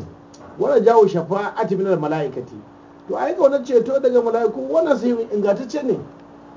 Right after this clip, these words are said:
Domin misali, Allah rama, duk wanda bai da laifi a gaban Allah,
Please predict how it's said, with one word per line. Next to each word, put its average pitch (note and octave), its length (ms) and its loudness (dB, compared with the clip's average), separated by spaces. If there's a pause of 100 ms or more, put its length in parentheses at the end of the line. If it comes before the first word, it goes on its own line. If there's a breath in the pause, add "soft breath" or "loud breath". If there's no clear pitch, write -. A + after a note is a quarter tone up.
(160)
Domin A3 320 0
misali, A#3+ 320 0
Allah B3 200 -2
rama, A3+ 260 0 (100)
duk E4 220 -4
wanda D#4+ 300 2
bai G#3 200 8
da F3 80 2
laifi F3 320 0
a D3+ 80 -4
gaban C#3 300 -6
Allah, D3+ 240 -8